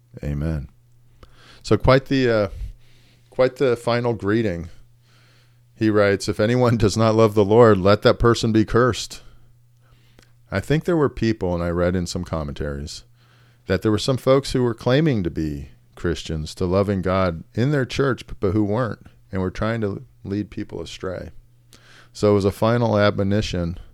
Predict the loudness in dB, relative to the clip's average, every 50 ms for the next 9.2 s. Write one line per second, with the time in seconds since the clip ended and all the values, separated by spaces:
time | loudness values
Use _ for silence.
0 | _ _ _ -20 -20 -12 -8 -8 -6 -2 0 0 0 0 -2 0 0 0 2 2
1 | 0 0 0 0 0 0 0 0 0 0 0 0 0 0 0 0 -2 -4 -2 -2
2 | -2 -2 -2 -2 -2 -2 -2 -4 -6 -6 -2 -2 0 0 0 -2 -4 -6 -8 -12
3 | -20 -20 -20 -20 -20 -20 -20 -20 -20 _ _ _ _ _ _ _ -6 -4 -2 0
4 | 0 0 0 0 2 2 2 0 -2 -4 -8 -10 -14 -20 -20 _ _ _ _ _
5 | _ _ _ -2 0 0 2 0 -2 -4 -6 -8 -12 -20 _ _ _ _ _ _
6 | _ _ _ _ _ _ _ -10 -4 -2 0 0 0 0 -2 -2 -2 -2 0 0
7 | 0 0 -2 -4 -6 -8 -6 -4 -2 -2 -2 -2 -2 -2 -2 -4 -6 -6 -6 -6
8 | -4 -4 -4 -2 -2 0 0 -2 -2 -4 -8 -8 -6 -8 -6 -4 -4 -4 -2 -2
9 | -2 -4 -8